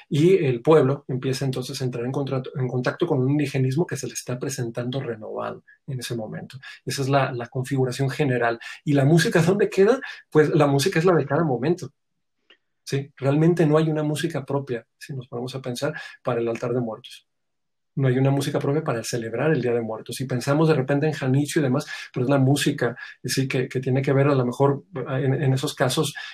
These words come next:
eh, más, pero a nivel sobre todo de las zonas urbanas, es lo que esté sonando. Y también le viene el mariachi, como le vienen los sones ismeños,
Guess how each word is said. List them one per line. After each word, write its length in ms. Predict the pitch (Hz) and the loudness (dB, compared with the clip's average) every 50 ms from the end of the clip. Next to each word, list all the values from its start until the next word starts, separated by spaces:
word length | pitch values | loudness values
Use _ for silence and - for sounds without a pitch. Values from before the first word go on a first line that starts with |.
| - _ | -2 _
eh, 160 | 143 143 139 | 2 4 6
más, 360 | 143 139 143 147 165 160 - | 6 6 6 6 4 4 4
pero 260 | - 180 226 - - | 4 6 6 6 4
a 80 | 147 139 | 4 2
nivel 300 | 139 139 135 147 151 147 | 4 4 4 4 4 4
sobre 240 | - 170 156 139 135 | 4 2 2 2 4
todo 160 | 156 151 147 | 2 2 2
de 80 | 143 | 2
las 100 | 131 123 | -2 -2
zonas 300 | - - 139 151 147 - | -4 -4 -4 -4 -4 -4
urbanas, 480 | - 127 123 123 135 135 139 151 160 160 - - - _ _ | -4 -2 0 0 0 0 0 -2 -4 -8 -12 -16 -20 _ _
es 120 | - 123 | -4 -2
lo 100 | 135 143 | -2 0
que 80 | 139 139 | -2 -2
esté 160 | 131 - 123 | -4 -4 -2
sonando. 500 | - - 127 120 117 113 120 120 127 - | -2 0 0 0 -2 -2 0 -2 -2 -2
Y 340 | - 139 127 127 131 147 - _ _ _ _ _ _ _ _ _ _ - | 0 0 0 0 0 -2 -4 _ _ _ _ _ _ _ _ _ _ -2
también 460 | 139 127 123 127 127 135 143 143 143 | 0 2 2 4 4 6 6 6 6
le 120 | 147 147 | 6 6
viene 480 | 131 135 139 151 151 139 123 117 117 - - - - _ - | 6 6 6 6 6 6 4 2 -2 -4 -12 -20 -20 _ -6
el 480 | 127 120 117 117 117 117 117 120 117 | -4 -2 -2 -2 -2 -2 -2 -4 -2
mariachi, 520 | 120 127 127 127 131 139 143 143 - 180 170 | -2 0 0 4 4 4 4 4 4 2 2
como 220 | - 135 127 120 | 4 2 2 2
le 160 | 117 113 117 | 2 2 2
vienen 640 | 117 127 131 135 135 135 135 139 139 139 139 131 120 | 2 4 4 6 6 6 6 6 6 4 4 4 4
los 380 | 117 117 117 117 113 117 - | 4 4 4 4 4 2 -2
sones 360 | - - 127 123 135 135 135 | -2 -2 0 2 2 0 0
ismeños, 720 | 123 117 - 131 135 143 151 147 135 131 139 - - - | -2 -2 0 2 4 4 4 4 4 2 0 -2 -6 -12